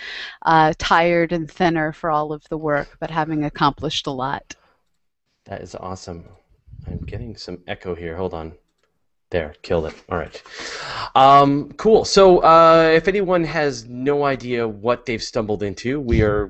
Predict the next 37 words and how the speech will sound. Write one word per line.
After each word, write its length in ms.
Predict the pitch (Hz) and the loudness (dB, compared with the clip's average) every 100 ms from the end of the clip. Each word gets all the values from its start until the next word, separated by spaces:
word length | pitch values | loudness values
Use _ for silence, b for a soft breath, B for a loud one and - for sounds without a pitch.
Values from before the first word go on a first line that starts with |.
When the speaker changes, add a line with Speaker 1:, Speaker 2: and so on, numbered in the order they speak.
| - | -4
Speaker 2:
gonna 180 | 110 101 | -4 -2
be 100 | 104 | -4
recording 460 | 98 - 107 104 | -4 0 0 0
a 160 | 98 98 | 0 -2
live 380 | 95 98 101 92 | 0 0 0 -2
episode 420 | 90 95 95 90 - | -6 -8 -8 -6 -8
of 80 | |
Astronomy 400 | 87 - 87 85 | -10 -8 -8 -8
Cast. 340 | 85 101 123 - | -6 -6 -6 -10
This 160 | 92 | -14
is 140 | 80 - | -14 -10
our, 460 | 85 87 87 85 B B B - | -6 -4 -4 -6 B B B -10
uh, 60 | 85 | -6
weekly 460 | 92 87 90 90 | -6 -4 -4 -4
facts-based 480 | - 107 - 117 107 | -2 -4 -2 -2 0
journey 160 | 120 113 | 2 2
through 140 | 113 | 0
the 40 | |
cosmos. 680 | 117 113 110 113 135 185 - B B B - | 0 2 2 2 2 2 -2 B B B -12
So 420 | - 101 98 101 | 0 2 4 2
this 160 | 113 | -2
is 100 | 120 | -6
gonna 140 | 110 110 | -6 -2
be 140 | 110 | -2
episode 380 | 110 - 104 92 | -2 -6 -10 -12
three 160 | - 151 | -10 -8
hundred 180 | 131 95 | -8 -10
and 80 | |
twelve. 540 | 92 - 101 113 170 120 | -12 -2 0 2 -2 -4
We're 80 | 107 | -2
gonna 180 | 98 | -2
go 320 | 90 104 101 104 | -2 0 0 -2
into 520 | 117 117 113 - 117 | -2 -2 -4 -6 -6
the 200 | 107 107 - | -4 -6 -4
inverse 440 | 131 135 127 117 | -2 -2 -4 -6
square 380 | - 120 135 143 | -6 -2 0 2
law, 500 | 135 127 131 135 | 4 4 6 4